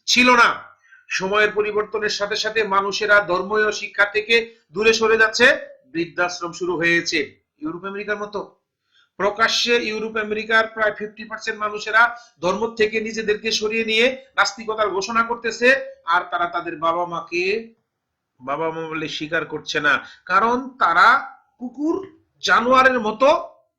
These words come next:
তারা যৌন মিলন করে। এবং যৌন মিলন এরকম করার কারণে তাদের পারিবারিক যে বন্ধন, পারিবারিক যে ভালোবাসা, সেটির থেকে তারা দূরে চলে যাচ্ছে। আর এই কাজটি করার জন্য বাংলাদেশের নাস্তিকেরা প্রকাশ্যে উঠে পড়ে লেগেছে।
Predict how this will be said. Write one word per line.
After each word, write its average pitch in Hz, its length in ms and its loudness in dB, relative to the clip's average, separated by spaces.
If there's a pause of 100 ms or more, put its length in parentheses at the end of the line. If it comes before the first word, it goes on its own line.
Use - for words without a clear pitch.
(260)
তারা 175 220 0
যৌন 202 340 -4
মিলন 190 220 -2
করে। 139 340 -6 (160)
এবং 240 220 0
যৌন 254 300 -2
মিলন 269 240 2
এরকম 269 380 0
করার 262 220 2
কারণে 247 320 2
তাদের 240 280 -4
পারিবারিক 262 520 2
যে 247 120 -4
বন্ধন, 240 540 0 (260)
পারিবারিক 254 520 2
যে 269 100 -2
ভালোবাসা, 226 540 2
সেটির 247 320 -4
থেকে 262 140 -8
তারা 240 180 4
দূরে 262 220 -8
চলে 247 200 4
যাচ্ছে। 220 420 2 (160)
আর 208 180 6 (140)
এই 294 200 4
কাজটি 339 360 2
করার 311 260 4
জন্য 285 180 0
বাংলাদেশের 262 500 2
নাস্তিকেরা 240 440 2
প্রকাশ্যে 240 400 2
উঠে 233 220 -4
পড়ে 220 160 2
লেগেছে। 214 520 2